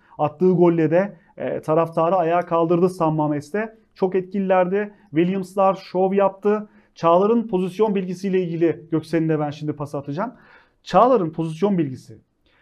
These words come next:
Çağlar'ın savunma anlayışı bir türlü elit stoperler seviyesine, e, ulaşamadı.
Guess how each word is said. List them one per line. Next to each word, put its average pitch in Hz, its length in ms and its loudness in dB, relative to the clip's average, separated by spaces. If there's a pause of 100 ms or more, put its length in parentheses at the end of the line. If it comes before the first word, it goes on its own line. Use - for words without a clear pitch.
(160)
Çağlar'ın 185 580 2
savunma 165 480 -4
anlayışı 131 440 -8 (1400)
bir 214 100 -4
türlü 202 200 2
elit 180 240 -2
stoperler 170 480 -2
seviyesine, 151 720 -6
e, - 880 -16
ulaşamadı. 156 560 -4